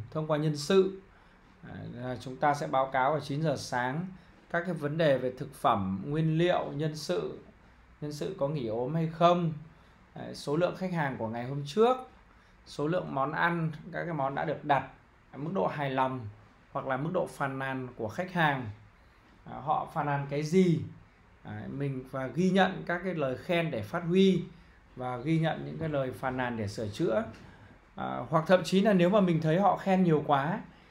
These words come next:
thì thôi, mình không cần phải, à, ghi nhận những cái lời khen nữa, mà mình sẽ, à, ghi nhận những cái lời phàn nàn để từ đó mình chỉnh sửa. Đấy là cái mục tiêu mình sẽ kiểm soát trong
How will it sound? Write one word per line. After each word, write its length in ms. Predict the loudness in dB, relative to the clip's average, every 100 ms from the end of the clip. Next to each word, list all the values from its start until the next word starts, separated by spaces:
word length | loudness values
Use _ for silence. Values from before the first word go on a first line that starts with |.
| -20 -6
thì 120 | -2
thôi, 260 | 6 8 10
mình 200 | 8 2
không 240 | 0 0
cần 240 | 0 0 -2
phải, 320 | -4 -6 -6 -12 -20 -20 -20 -10
à, 320 | -6 -6 -6 -8 -8 2
ghi 120 | 4
nhận 240 | 4 2
những 100 | 0
cái 80 | 2
lời 160 | 4 4
khen 300 | 2 4 4
nữa, 220 | 2 0
mà 140 | 0 0
mình 200 | 0 0
sẽ, 300 | -2 -4 -4 -10 -20 -20 _
à, 80 | -6 0
ghi 140 | 4
nhận 340 | 6 6 4 -4
những 120 | -4
cái 120 | 0 4
lời 220 | 6 4
phàn 260 | 2 2
nàn 300 | 4 2 2
để 120 | 0 0
từ 180 | 0
đó 120 | 2 2
mình 200 | 2 0
chỉnh 180 | -4 -4
sửa. 400 | 0 2 2 -2 -8 -20 _ -20 _ _ _ -20 _ -20 -20 -18 -16 -20 -20 -20 -20 _ _ -2
Đấy 160 | 0
là 80 | 2
cái 140 | 4 4
mục 140 | 4 6
tiêu 320 | 12 12 10 2
mình 240 | -4 -4
sẽ 380 | -2 -2 0 -2 -4
kiểm 200 | -4 -2
soát 280 | 2 2 0 -10 -8
trong 440 | -2 0 -2 -4